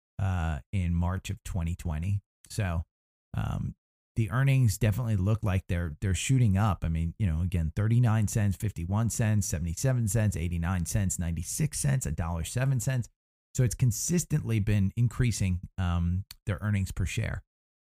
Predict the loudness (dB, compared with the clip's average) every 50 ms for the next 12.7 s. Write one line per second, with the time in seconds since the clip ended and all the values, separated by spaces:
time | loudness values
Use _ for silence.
0 | _ -12 -10 -8 -8 -8 -8 -10 _ _ -6 -2 0 0 0 0 -2 -4 _ _
1 | _ _ _ _ _ 0 0 0 0 0 0 0 0 0 0 0 2 2 4 4
2 | 4 4 2 2 4 4 4 4 4 4 4 2 0 0 0 0 0 2 0 0
3 | -2 -6 _ _ _ _ _ _ _ _ _ _ -6 -4 -2 -2 -2 -2 -2 -2
4 | -2 -2 -2 -4 -4 -4 -6 -10 _ _ _ _ _ _ _ _ -2 0 0 2
5 | 2 2 2 2 2 2 2 0 -2 -4 -10 -14 -14 _ _ _ _ _ _ -10
6 | -10 -8 -6 -8 -10 -10 -12 -8 -4 -4 -4 -2 -2 -2 0 0 0 -2 -2 -4
7 | -6 -4 -4 -4 -4 -6 -8 -10 -12 -16 -20 -20 _ _ _ _ _ _ _ _
8 | _ _ _ _ _ _ _ _ _ _ _ _ _ -14 -8 -4 -2 0 2 4
9 | 4 4 4 2 2 2 2 0 2 2 0 0 -2 -4 _ _ _ _ _ _
10 | -2 -2 0 -2 -2 -6 _ -2 -2 -2 -2 -2 -2 -2 0 0 -2 -2 -2 -2
11 | -2 -2 -2 -4 -4 -4 -2 -2 -2 -2 -4 -4 -4 -4 -2 -2 -4 -4 _ _
12 | _ _ _ -4 -2 0 0 0 0 0 0 -2 -2 -4